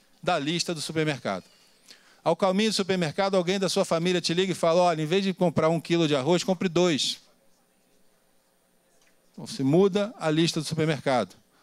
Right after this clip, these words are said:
muda a dotação orçamentária, mas você continua com cem reais no bolso. Se você for comprar mais dois quilos de arroz,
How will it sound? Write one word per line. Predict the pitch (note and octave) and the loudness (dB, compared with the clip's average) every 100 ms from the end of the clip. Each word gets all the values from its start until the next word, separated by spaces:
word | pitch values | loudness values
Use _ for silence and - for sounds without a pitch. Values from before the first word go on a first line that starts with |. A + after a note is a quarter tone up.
| _ | _
muda | - C3+ F3+ G#3 F#3 F#3+ - | -2 4 4 4 2 -2 -2
a | C#3 | 0
dotação | D3 D#3 C3+ - | 0 0 -2 0
orçamentária, | D3+ E3 D#3 C#3 C#3 A2+ F2+ - _ _ _ _ _ _ | 0 0 -2 -2 0 -2 -4 -12 _ _ _ _ _ _
mas | C3 | 0
você | C#3+ C3 D#3+ | 0 0 0
continua | F#3 G3 E3 E3+ G3 F3 | 0 2 4 4 4 2
com | D#3+ F#3+ G#3+ - _ | 2 2 0 -6 _
cem | _ - D3+ E3 | _ -4 0 2
reais | F3 D#3 C#3+ D3+ | 2 2 2 0
no | E3+ | 0
bolso. | D3+ D3+ D3+ C3 - - - - | 2 2 2 -2 -8 -18 -20 -6
Se | - | 0
você | B2+ F#3 | 2 2
for | F3+ F#3+ | 0 2
comprar | F3 D#3 D3+ | 2 2 2
mais | D3+ C3 | 0 2
dois | D#3+ D#3+ | 0 0
quilos | D#3+ D3+ | 2 2
de | C#3 | 2
arroz, | B2 E3+ G3+ B2 | 2 4 2 0